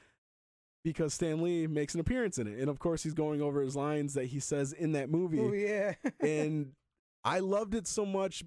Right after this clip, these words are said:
Speaker 1: because, yeah, it's, it was Stan Lee and it was Kevin Smith, and he's one of my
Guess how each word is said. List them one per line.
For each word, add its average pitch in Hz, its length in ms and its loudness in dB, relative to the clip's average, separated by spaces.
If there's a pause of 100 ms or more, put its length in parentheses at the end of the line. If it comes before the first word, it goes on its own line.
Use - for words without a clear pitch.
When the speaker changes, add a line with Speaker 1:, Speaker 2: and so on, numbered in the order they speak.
Speaker 1:
because, 160 380 0
yeah, 185 160 2
it's, 143 220 -2
it 190 100 0
was 165 100 0
Stan 175 300 0
Lee 170 220 2
and 151 100 2
it 139 40 0
was 120 120 -4
Kevin 156 300 0
Smith, 156 340 -2
and 135 100 0
he's 143 320 -2
one 143 200 0
of 139 60 0
my 131 260 0